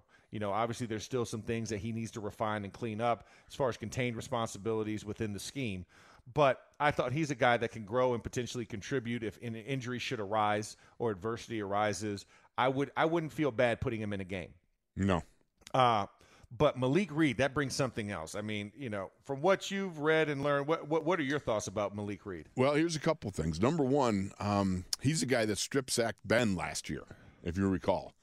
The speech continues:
Speaker 2: during the game
Speaker 1: Yeah.
Speaker 2: with the, you know, with the Den-, Denver Broncos. So I went back and uh, I, I watched some film on him last night, and what you see is an able-bodied,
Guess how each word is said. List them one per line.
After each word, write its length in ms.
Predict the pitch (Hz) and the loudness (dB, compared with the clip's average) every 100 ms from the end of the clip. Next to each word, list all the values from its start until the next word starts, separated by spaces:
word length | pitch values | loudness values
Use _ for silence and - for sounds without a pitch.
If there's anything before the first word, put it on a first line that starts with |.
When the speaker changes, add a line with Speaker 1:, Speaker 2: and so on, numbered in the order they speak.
| _ _ _ - | _ _ _ 2
Speaker 2:
during 180 | 98 98 | 4 4
the 60 | |
game 200 | 87 98 | 6 6
Speaker 1:
Yeah. 80 | 90 | 4
Speaker 2:
with 160 | 82 - | 2 0
the, 300 | 87 87 82 | 2 2 0
you 140 | 92 | 2
know, 80 | 90 | 2
with 200 | 85 80 | 2 0
the 200 | 87 82 | -2 -2
Den-, 300 | 76 78 92 | -2 -2 -2
Denver 360 | 87 98 95 90 | 2 2 2 2
Broncos. 540 | 82 90 90 - - - - - | 2 2 0 -4 -12 -14 -18 -8
So 160 | - 151 | 2 2
I 40 | |
went 240 | 160 202 190 | 4 2 4
back 320 | 165 156 - | 4 4 2
and 140 | 104 - _ _ - | 0 0 _ _ -2
uh, 260 | - 131 120 - | 2 2 2 0
I, 140 | 135 135 | 2 4
I 40 | |
watched 300 | 135 151 180 - | 4 4 4 2
some 180 | 131 | 2
film 340 | 117 143 143 110 | 2 2 4 4
on 140 | 90 | 2
him 260 | 98 98 95 | 4 4 4
last 320 | 101 107 - | 0 0 0
night, 280 | 98 80 71 - | 0 0 -4 -6
and 300 | 104 123 123 - - _ | 0 2 0 -4 -20 _
what 220 | 123 143 | 0 2
you 100 | 202 | 2
see 340 | 190 - 151 143 | 4 4 4 2
is 200 | 120 101 | 2 0
an 100 | 101 | 2
able-bodied, 880 | 110 135 165 120 110 110 113 117 | 2 2 0 2 4 4 2 -2